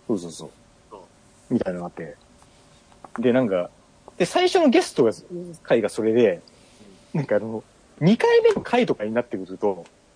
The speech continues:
Speaker 1: あの、なんか自分で、あの、結構積極的に遊戯王のことを、な-、なんか、一回目はそれでもなんか相手から振られたり、リスナーから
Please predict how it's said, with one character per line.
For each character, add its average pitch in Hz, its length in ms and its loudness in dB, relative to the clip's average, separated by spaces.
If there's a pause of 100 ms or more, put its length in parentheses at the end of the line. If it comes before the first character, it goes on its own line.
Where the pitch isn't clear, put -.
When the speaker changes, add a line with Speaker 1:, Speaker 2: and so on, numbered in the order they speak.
(360)
Speaker 1:
あ 101 120 -6
の、 90 440 -8 (1120)
な 147 80 -8
ん - 20 -8
か - 80 -2
自 - 260 -4
分 349 240 2
で、 359 240 4
あ 110 80 -4
の、 92 240 -6 (1400)
結 494 180 6
構 - 120 2
積 202 200 0
極 320 140 2
的 320 120 0
に 196 180 4
遊 285 140 6
戯 302 160 4
王 220 40 4
の 139 80 0
こ 147 140 0
と 127 100 -2
を、 110 300 -4 (100)
な-、 175 140 -4 (100)
な 202 80 -4
ん 165 40 -10
か、 170 60 -16 (220)
一 233 180 -4
回 440 140 -2
目 427 100 4
は 220 60 6
そ 208 140 2
れ 247 80 4
で 277 80 2
も 131 160 -2
な 127 80 -2
ん 120 40 -8
か 117 100 -4
相 247 120 2
手 370 100 -2
か - 80 2
ら 156 60 2
振 160 140 -4
ら 190 80 4
れ 233 100 2
た 277 140 -2
り、 254 280 -2 (200)
リ 151 100 -10
ス - 100 -14
ナ 269 120 -4
ー 277 40 -8
か 294 60 -2
ら 277 100 -2